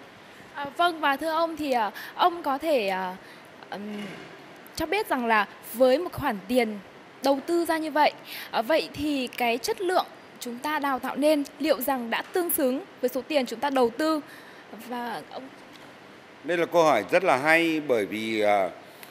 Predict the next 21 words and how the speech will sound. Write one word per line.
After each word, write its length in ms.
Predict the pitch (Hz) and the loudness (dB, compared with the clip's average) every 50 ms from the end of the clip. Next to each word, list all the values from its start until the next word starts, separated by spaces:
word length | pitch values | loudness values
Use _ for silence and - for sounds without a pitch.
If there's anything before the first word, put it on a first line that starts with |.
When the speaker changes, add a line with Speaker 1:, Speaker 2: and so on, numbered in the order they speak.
| - - - - - | -20 -20 -20 -12 -2
Speaker 2:
trong 240 | - 156 151 151 160 | 2 2 2 2 2
năm 160 | 165 156 151 | 0 -2 -2
vừa 60 | 135 | -2
rồi 200 | 117 120 113 104 - | 0 0 0 0 -2
chúng 160 | 107 110 120 | -6 -6 -2
tôi 300 | 131 143 143 139 135 131 131 | 0 2 2 0 0 -2 -2
đổi 220 | 127 117 107 95 82 82 | -2 -2 -2 -2 -4 -6
mới 360 | 90 95 95 101 107 117 135 147 - | -8 -6 -4 -4 -4 -4 -6 -4 -2
cái 280 | 120 104 98 98 110 117 - | 0 0 0 -2 -4 -6 -8
phương 140 | 139 131 123 139 | -10 -10 -6 -4
pháp 180 | 147 147 127 | -4 -4 -2
đào 100 | 110 95 | -2 -4
tạo, 300 | 87 90 90 87 67 62 - - | -2 -2 -4 -4 -4 -8 -12 -12
tức 140 | 175 147 156 | -8 -2 0
là 180 | 151 123 98 - - - - - - - - - - - - | 2 2 2 0 -6 -14 -18 -20 -20 -20 -20 -20 -18 -6 -2
thông 300 | 185 185 185 180 165 160 | -2 -2 -2 0 2 4
qua 220 | 170 165 160 156 | 6 6 6 6
ban 260 | 151 156 151 156 151 | 4 4 2 2 2
biên 120 | 156 156 139 120 | 0 -2 0 2
tập, 140 | 139 120 - - - | 2 2 0 -2 -12
ví 80 | 117 | -10